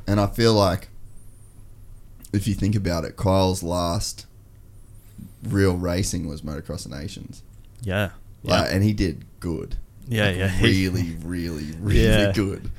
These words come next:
Speaker 2: It was, like, heartbreak sort of thing. Like, he was flying and then he got stuck, like, got bogged
Speaker 1: Yeah.
Speaker 2: and whatever, but he looked good, hey, yeah.
Speaker 1: Yeah. So, I don't know. I feel like he's probably gonna be the dude. And I think that,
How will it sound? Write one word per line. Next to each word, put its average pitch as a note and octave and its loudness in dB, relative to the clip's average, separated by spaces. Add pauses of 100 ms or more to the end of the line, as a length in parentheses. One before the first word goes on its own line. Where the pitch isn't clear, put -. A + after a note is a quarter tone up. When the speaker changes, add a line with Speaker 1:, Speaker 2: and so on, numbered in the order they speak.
(100)
Speaker 2:
It A#2 2
was, A2 6
like, F#2+ 0 (220)
heartbreak - 0 (200)
sort A2 2
of G2+ 0
thing. F#2+ 0
Like, F#2+ 0
he G2+ 2
was G2+ 2
flying F#2+ 0
and F#2 0
then F2+ 0
he F2+ 0
got - 0 (280)
stuck, - -2 (120)
like, F#2 -6
got - -4
bogged - -4 (120)
Speaker 1:
Yeah. F#2+ 2
Speaker 2:
and G#2+ 2
whatever, F#2 0
but E2+ -2
he F#2+ -2
looked G2 -4
good, E2+ -4
hey, E2 -4
yeah. E2 -2
Speaker 1:
Yeah. F#2 2 (320)
So, F2+ 2 (100)
I G2+ 6
don't F#2 0
know. F#2 2
I F2 0
feel G2 4
like F2+ 0 (180)
he's F#2+ 0
probably F2 -2
gonna E2 -6
be D#2+ -8 (100)
the E2+ -6
dude. D#2+ -6 (360)
And F2+ -2
I F2+ 0
think F#2 -2
that, E2+ -4